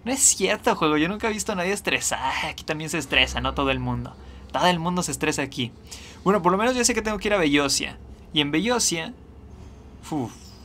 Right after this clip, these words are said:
en Bellosia, ¿qué hay? ¿Qué hay en Bellosia? Quiero ir a matar primero a la, a la Medusa. Quiero matar a la medusa en este capítulo. Espero que me, que me salga. Espero que me salga de una vez.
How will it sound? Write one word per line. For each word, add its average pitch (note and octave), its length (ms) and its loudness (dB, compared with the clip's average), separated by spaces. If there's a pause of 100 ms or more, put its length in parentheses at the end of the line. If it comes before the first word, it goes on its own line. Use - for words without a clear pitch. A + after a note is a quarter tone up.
(640)
en C#3 80 -6
Bellosia, B2 420 0
¿qué C3 160 0
hay? C3+ 320 -2 (580)
¿Qué D3+ 100 4
hay E3+ 160 0
en C#3 100 -4
Bellosia? A2+ 520 -4 (540)
Quiero E3+ 160 4
ir B3 60 4
a B3 40 4
matar G3+ 280 2
primero G#3 320 0
a G#3+ 40 0
la, F3 200 0
a - 140 -2
la C#3 100 2
Medusa. C3+ 520 0 (840)
Quiero G3 220 2
matar D#3+ 200 2
a - 40 2
la E3+ 60 0
medusa C#3+ 300 0
en D3 60 -4
este C#3+ 180 -6
capítulo. C3+ 420 -2
Espero F3 320 0
que F3 80 -6
me, C#3 200 -6 (440)
que C#3+ 100 2
me B2+ 100 0
salga. D3+ 340 4
Espero - 240 -4
que A#3 100 -4
me D#3+ 60 -2
salga F#3+ 280 -2
de F3+ 80 0
una F3 120 0
vez. D3+ 300 -6